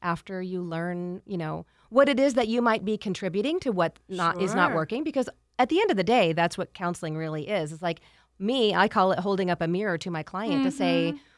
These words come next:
Speaker 1: What's going on? What do you
Speaker 2: Exactly.
Speaker 1: think you're contributing to this?
Speaker 2: Right.
Speaker 1: And what do you wanna do about it? 'Cause
Speaker 2: Exactly,
Speaker 1: I don't have a magic
Speaker 2: awareness.
Speaker 1: wand. <laughs>
Speaker 2: Exactly.
Speaker 1: None of my counselors come with magic wands, but they do come with incredible ability to help people get
Speaker 2: Right.
Speaker 1: curious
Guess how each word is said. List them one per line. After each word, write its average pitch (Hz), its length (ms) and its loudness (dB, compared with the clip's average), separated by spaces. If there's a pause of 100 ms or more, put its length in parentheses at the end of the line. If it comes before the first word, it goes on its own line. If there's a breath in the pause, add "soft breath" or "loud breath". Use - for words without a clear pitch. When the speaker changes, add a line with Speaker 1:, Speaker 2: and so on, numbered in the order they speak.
(120 loud breath)
Speaker 1:
What's 170 240 0
going 320 240 2
on? 185 360 2
What - 0 -
do 311 40 0
you 320 60 -2
Speaker 2:
Exactly. 233 640 0
Speaker 1:
think 262 200 0
you're 254 80 2
contributing 196 560 0
to 170 80 -4
this? 226 80 2 (280)
Speaker 2:
Right. 190 100 -6
Speaker 1:
And 196 160 0
what 202 80 4
do 233 60 0
you 247 100 2
wanna 262 180 4
do 202 140 4
about 160 240 0
it? 240 80 -2
'Cause 220 80 -6
Speaker 2:
Exactly, 262 340 0
Speaker 1:
I 202 140 8
don't 403 140 8
have 349 180 8
a 262 40 6
magic 185 340 4
Speaker 2:
awareness. 180 360 0
Speaker 1:
wand. - 20 -
<laughs> 311 120 8
Speaker 2:
Exactly. 226 640 2
Speaker 1:
None 302 160 4
of 381 60 4
my 359 120 6
counselors 269 420 2
come 226 200 2
with 208 140 2
magic 175 280 2
wands, 160 300 -4
but 190 140 -8
they 202 100 -2
do 233 180 -4
come 202 280 -2
with 165 180 -4
incredible 190 640 -2
ability 160 440 -4
to 156 120 -10
help 156 220 -6
people 151 580 -8 (100)
get 180 120 -2
Speaker 2:
Right. 180 60 -16
Speaker 1:
curious 208 680 -2